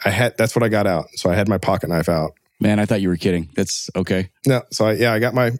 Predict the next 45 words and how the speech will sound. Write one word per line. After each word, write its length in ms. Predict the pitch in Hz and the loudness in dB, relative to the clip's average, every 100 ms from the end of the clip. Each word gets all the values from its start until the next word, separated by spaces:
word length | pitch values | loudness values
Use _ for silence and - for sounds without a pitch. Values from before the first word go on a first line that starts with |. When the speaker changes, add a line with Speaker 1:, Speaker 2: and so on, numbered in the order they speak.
| - | 0
Speaker 1:
I 60 | |
got 80 | 131 | 2
my 80 | 151 | 2
pocket 260 | 143 156 170 | 0 0 0
knife 220 | 151 143 | 0 2
out, 240 | 147 147 - - - | 2 0 -4 -10 -2
and 120 | 101 | 0
I, 200 | 98 98 - - - - - - _ _ - | 0 -2 -6 -20 -20 -16 -16 -18 _ _ -2
and 100 | 107 | 0
I'm, 160 | 92 92 - _ _ - _ | 0 -2 -8 _ _ -20 _
I'm 80 | - | -2
like, 80 | 98 | 0
"What 120 | 110 | 0
the 60 | 110 | 2
hell 120 | 123 | 2
am 80 | 117 | 2
I 100 | 113 - | 0 -2
gonna 180 | - 117 | 0 2
do?" 400 | 117 135 139 135 | 2 2 4 2
And, 160 | 98 92 | 0 -2
and 140 | 101 107 | 0 2
anyway, 280 | 120 120 117 | 4 2 0
so 140 | - - | -2 -2
I 60 | |
see 200 | 123 - | 0 2
Mike. 380 | 180 135 127 - _ _ - | 4 4 0 -6 _ _ -2
Um, 420 | 110 104 98 98 - - - - - - - _ - | 2 2 2 -2 -6 -20 -20 -18 -18 -18 -20 _ -2
uh, 480 | 107 95 90 82 76 - _ _ _ - | 0 2 2 0 -2 -8 _ _ _ -2
obviously, 340 | 110 117 - 110 | 0 2 2 2
he 60 | |
just 160 | 110 - | 0 0
ate 240 | 92 104 98 - | 2 2 0 -4
a 60 | |
suicide 400 | - 110 101 95 | 0 0 2 0
vest 260 | 92 90 - | 2 0 0
from, 120 | 92 | 0
like, 180 | 90 87 | 0 0
three 180 | - 98 | 0 0
feet. 360 | - 95 90 - _ _ | 2 0 0 -6 _ _
So 180 | - 104 | -8 -2
I'm, 180 | 90 87 - | -2 -2 -4
I'm 60 | 90 | -4
like, 140 | 82 | -2
"Well, 160 | 101 104 | 0 0
that's, 340 | 104 - - | 0 -2 -8